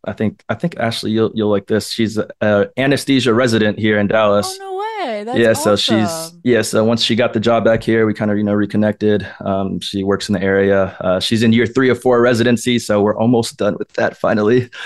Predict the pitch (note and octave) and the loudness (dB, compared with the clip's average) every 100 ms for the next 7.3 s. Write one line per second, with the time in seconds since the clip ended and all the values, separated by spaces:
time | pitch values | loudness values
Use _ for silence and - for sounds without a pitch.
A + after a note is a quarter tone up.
0 | - - - G#2+ G#2+ A2+ A2 G#2+ - _ | -14 -6 0 2 4 4 4 2 -8 _
1 | C#3 B2 _ _ - A2 G2+ G#2 - - | -4 -4 _ _ -6 -2 0 -2 -10 -20
2 | _ _ - D#3 F3 F3 C#3+ - A#2 - | _ _ -2 0 2 2 2 2 0 2
3 | G#2+ G#2 G2 G2+ F#2+ G2 - G2+ F2+ F2+ | 2 2 2 2 4 2 0 -4 -4 -6
4 | - F#2+ F#2 F#2 F#2 F#2 - F#2 F2+ F#2 | -2 2 2 2 2 0 -2 0 0 0
5 | - F2+ - F#2+ - G2+ F#2+ F2+ A2+ A2+ | -2 -6 -2 -4 -2 -2 -2 0 0 0
6 | - G2+ G2+ G2 G2+ F#2+ G2 G2 F#2 F#2 | 0 0 0 0 -2 -4 -4 -2 -4 -8
7 | F#2 F#2+ - | -10 -12 -14